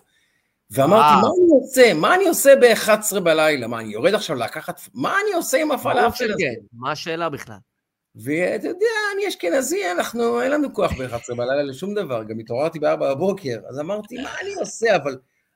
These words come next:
Speaker 1: הריח הזה, מאז אני עכשיו, הבית כאילו, כאילו נדבק הריח ב-,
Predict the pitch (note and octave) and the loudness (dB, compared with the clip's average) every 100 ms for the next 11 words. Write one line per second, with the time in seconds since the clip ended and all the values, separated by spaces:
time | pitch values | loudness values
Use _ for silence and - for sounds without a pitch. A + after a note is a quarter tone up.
0 | B2+ C#3+ A3 A#3+ A3 F#3+ F#3 A#3 A#3 D#3+ | -4 0 2 2 0 -4 -2 -2 -2 -4
1 | C#3 F3+ G#3+ D3+ C3 - - A#2 D3 F#3+ | -2 -4 -4 -6 -6 -10 -12 -8 -4 -4
2 | G#3+ - C#3+ E3 F#3+ A3 A3+ A3+ _ _ | -6 -10 -8 -8 -8 -8 -10 -16 _ _
3 | _ _ _ _ _ _ C3 E3+ A3+ G3 | _ _ _ _ _ _ -12 -8 -4 -4
4 | B2+ G2+ A2+ C#3 - D3+ D#3 E3+ - A2 | -4 -8 -8 -8 -6 -8 -4 -6 -8 -10